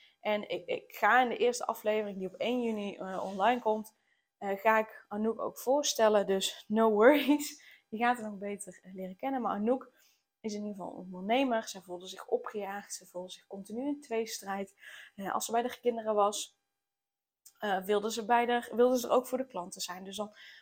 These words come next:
was ze ook aan het werk, bezig met de werkmail, appjes beantwoorden, dat soort dingen. En als ze bij haar klanten was, wilde ze, wilde ze er eigenlijk voor haar kinderen zijn. Dus ze was continu in tweestrijd en ze kon zich niet volledig focussen op, eh, ja, bijvoorbeeld of de kinderen of,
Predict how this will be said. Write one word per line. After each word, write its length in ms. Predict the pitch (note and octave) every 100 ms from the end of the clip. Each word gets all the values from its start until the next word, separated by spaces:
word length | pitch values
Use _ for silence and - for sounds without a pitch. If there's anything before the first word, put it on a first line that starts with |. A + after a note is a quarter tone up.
| -
was 140 | -
ze 100 | -
ook 160 | G#3 G#3
aan 100 | B3
het 180 | A#3
werk, 420 | F#3 G3 F#3 F#3 F3+
bezig 200 | G#3 C4
met 80 |
de 140 | C4 G#3+
werkmail, 640 | G3 G3 F#3+ F#3+ F#3 F#3+
appjes 280 | G#3+ - G3+
beantwoorden, 440 | - G3 - G3
dat 180 | G3+ A#3+
soort 160 | - A#3
dingen. 320 | A#3+ B3 D#4 - - - _ _
En 120 | - B3+
als 160 | C#4+
ze 80 | C#4
bij 80 | C4+
haar 140 | C4
klanten 380 | - D4 F#4 B3+
was, 180 | A3 A3
wilde 320 | A3 A#3+ A3
ze, 180 | A3 G#3+ _
wilde 280 | - G#3 A#3
ze 100 | A#3
er 180 | G#3+ - -
eigenlijk 580 | C4+ E4 D4 A3+ A3 G#3+
voor 140 | G#3
haar 160 | G3+ -
kinderen 380 | G#3+ G#3+ G3 F3
zijn. 280 | - E3+
Dus 160 | F3+ G#3
ze 80 | A3+
was 180 | A3+ -
continu 520 | C4 C#4 C4+ A#3 G#3+
in 140 | G3
tweestrijd 760 | - A3 C4+ B3 G#3+ G#3 G#3 G#3 - - - -
en 140 | - G#3+
ze 80 |
kon 180 | G#3+ A#3
zich 100 | A3
niet 220 | G#3+ C4
volledig 400 | - G#3+ G#3 G3+
focussen 540 | - G#3 G#3 G3 - -
op, 280 | F#3+ F#3 _ _ _ _
eh, 200 | G3+ G3
ja, 160 | F#3+ E3
bijvoorbeeld 360 | F3 F#3+ F#3
of 140 | G3+ F#3
de 160 | G3
kinderen 460 | - G3 F#3+ F#3 -
of, 360 | G3+ F#3+ -